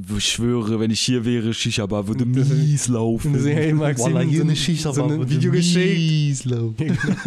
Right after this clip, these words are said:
Speaker 2: Deswegen hab ich Maxim so ein Video geschickt, hier, guck mal, so eine Burg mit Shisha-Bar drinnen, würde mies laufen. <laughs> Und dann fährt so, so ein Mädchen, ich, die hab, hä, ich steh wirklich weit weg, ne, zoom halt voll rein, laber,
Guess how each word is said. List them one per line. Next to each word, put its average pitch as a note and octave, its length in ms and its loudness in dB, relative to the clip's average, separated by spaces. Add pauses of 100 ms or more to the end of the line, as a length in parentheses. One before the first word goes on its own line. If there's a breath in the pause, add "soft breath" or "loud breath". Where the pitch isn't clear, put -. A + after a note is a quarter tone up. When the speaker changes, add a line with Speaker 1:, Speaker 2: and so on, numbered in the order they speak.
(120)
Speaker 2:
Deswegen E3 360 2
hab E3+ 60 2
ich - 60 2
Maxim E3 240 0
so D#3 80 0
ein C#3+ 80 0
Video E3 160 2
geschickt, F3+ 260 0
hier, D#3 120 2
guck E3 120 0
mal, D#3 80 2
so D3+ 120 0
eine C#3 80 -2
Burg D#3 280 0
mit D3+ 140 -2
Shisha-Bar C#3 480 -2
drinnen, C#3+ 380 0
würde C#3+ 120 0
mies D3 240 -2
laufen. D3 400 0 (160)
<laughs> C#3 160 0
Und B3 80 0
dann A#3 100 2
fährt A3+ 300 -2
so, B3+ 80 0 (300 loud breath)
so G3 100 -2
ein F#3 60 0
Mädchen, A3 400 0 (180 loud breath)
ich, E3 260 -2 (540)
die D3+ 140 -4
hab, F3 260 -6
hä, G#3 200 -2 (380 loud breath)
ich D#3 180 -4 (540)
steh F#3 280 -2
wirklich G3+ 260 -2
weit E3 240 -2
weg, E3 240 -2
ne, C#3+ 200 0
zoom F3+ 220 0
halt E3+ 160 2
voll E3+ 220 -2
rein, D#3+ 420 0
laber, E3 380 0